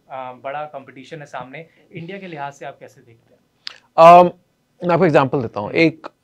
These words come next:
Speaker 2: मेरी जो लास्ट एशियन चैंपियनशिप हुई थी, थाईलैंड में हुई थी, और मैं कजाकिस्तान से हारा था पॉइंट्स पे। तो वो जो मेरे ओपोनेंट थे, वो पिछले एक साल से यूएस में ट्रेनिंग कर रहे हैं,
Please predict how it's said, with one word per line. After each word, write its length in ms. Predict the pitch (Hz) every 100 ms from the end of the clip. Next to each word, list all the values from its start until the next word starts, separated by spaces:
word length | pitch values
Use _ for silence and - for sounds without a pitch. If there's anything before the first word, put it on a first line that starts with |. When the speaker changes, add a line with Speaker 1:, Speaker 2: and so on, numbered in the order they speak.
| -
Speaker 2:
मेरी 360 | 113 151 156
जो 120 | 160 151
लास्ट 380 | 127 147 165
एशियन 280 | - 143 156
चैंपियनशिप 440 | 139 127 131 139 131
हुई 140 | 127
थी, 140 | -
थाईलैंड 340 | 151 110 123 135
में 60 |
हुई 100 | 127
थी, 260 | 110 127 156 _ _ _ _ _ _ _ _ _ -
और 260 | 143 139
मैं 120 | - 143
कजाकिस्तान 460 | 147 143 135 160
से 60 | 147
हारा 280 | 117 123 135
था 100 | -
पॉइंट्स 340 | 117 127 117
पे। 200 | - 104 - _ _ _ _ _ _
तो 80 | 160
वो 240 | 143 190
जो 120 | 208
मेरे 180 | 202 202
ओपोनेंट 480 | 196 - 160 190 170
थे, 180 | 156 160 202 _ -
वो 300 | 123 151 175
पिछले 360 | 175 151 190 165
एक 100 | -
साल 200 | 156 156
से 320 | 180 170 165
यूएस 280 | 139 147 143
में 80 | 143
ट्रेनिंग 260 | 127 131
कर 120 | 123
रहे 120 | 113
हैं, 100 | 139